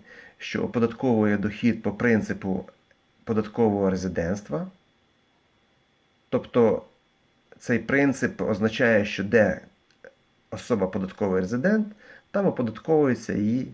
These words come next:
всі доходи. Е, то весь її світовий дохід оподатковується у цій країні. Це більшість країн сві-, світу. Винятків, м, небагато. Це, наприклад, Сінгапур і Гонконг.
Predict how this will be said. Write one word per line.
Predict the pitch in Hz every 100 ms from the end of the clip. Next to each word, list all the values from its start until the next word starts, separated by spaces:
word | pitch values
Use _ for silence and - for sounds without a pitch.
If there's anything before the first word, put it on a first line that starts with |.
| -
всі | - 107
доходи. | 95 - - - - _ _ _ _ - - - - -
Е, | 110 98 - - _
то | 151
весь | 147 180 180 -
її | 147 143
світовий | - 123 123 120 190
дохід | 185 196 214 208
оподатковується | 131 - 131 - 190 185 147 120
у |
цій | 110 135
країні. | - 104 95 90 95 _ _ _ _ _ _ - _
Це | - 185
більшість | 180 139 160 139 -
країн | 123 123 110
сві-, | - 98 104
світу. | 104 110 101 98 - - _ _ _ _ _ _ _ _ _ -
Винятків, | 110 185 185 - 160 135 - - _ _ _ -
м, | 117
небагато. | 110 120 143 131 113 95 - 120 156 _ _ _ _
Це, | - 131 113
наприклад, | 110 117 165 160 117
Сінгапур | - 113 107 101 135 135
і | 107
Гонконг. | 101 95 82 78 -